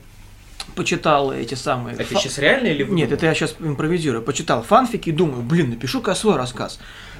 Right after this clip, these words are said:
Speaker 1: Взял, короче, создал вообще планету, ну, там, там же, ну, галактика, да, вселенная, создал планету, ну, в своем рассказе, да, и на ней что-то происходит. И я просто беру образы и прообразы тех персонажей, которые присутствуют в этой вселенной.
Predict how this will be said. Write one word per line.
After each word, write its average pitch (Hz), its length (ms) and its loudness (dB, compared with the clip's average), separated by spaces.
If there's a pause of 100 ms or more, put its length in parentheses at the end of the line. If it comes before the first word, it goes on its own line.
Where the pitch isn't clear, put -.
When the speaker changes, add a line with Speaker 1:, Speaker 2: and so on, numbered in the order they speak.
(120)
Speaker 1:
Взял, 254 300 6
короче, 202 240 2
создал 190 440 6
вообще 151 420 2 (200)
планету, 208 760 6
ну, 202 180 2
там, - 160 -8 (100)
там 139 140 0
же, 127 120 -8
ну, 135 120 -4
галактика, 147 600 -2
да, 151 220 -2
вселенная, 180 560 0 (260)
создал 160 360 6
планету, 240 600 4
ну, 120 580 2
в - 60 -12
своем 135 420 2
рассказе, 127 400 -2
да, 170 200 4
и 254 140 2
на 254 120 2
ней 233 140 6
что-то 226 200 4
происходит. 147 580 2 (540)
И 220 60 0
я 285 180 4
просто 254 300 0
беру 208 280 6
образы 160 480 6
и 123 120 0
прообразы 151 560 2
тех 156 280 0
персонажей, 208 500 0
которые 196 300 2
присутствуют - 520 -4
в - 20 2
этой 151 160 -2
вселенной. 120 400 -6